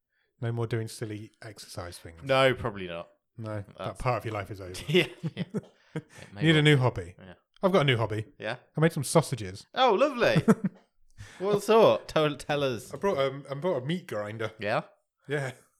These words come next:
Speaker 2: <laughs>
Speaker 1: And I made some sausages with it, and they were great. And they went down a storm with the fam.
Speaker 2: What was in the sausages?
Speaker 1: Pork.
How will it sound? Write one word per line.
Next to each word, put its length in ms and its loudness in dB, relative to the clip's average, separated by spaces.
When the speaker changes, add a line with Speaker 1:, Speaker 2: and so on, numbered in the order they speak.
Speaker 2:
<laughs> 580 -20
Speaker 1:
And 80 0
I 40 2
made 120 4
some 120 -4
sausages 460 0
with 140 2
it, 120 2
and 140 -2
they 40 4
were 100 2
great. 360 4
And 120 -10
they 120 -4
went 160 -4
down 180 -4
a 20 -6
storm 400 -4
with 160 -10
the 80 -6
fam. 300 -4
Speaker 2:
What 240 -8
was 160 -8
in 120 -6
the 60 -10
sausages? 580 -10
Speaker 1:
Pork. 480 0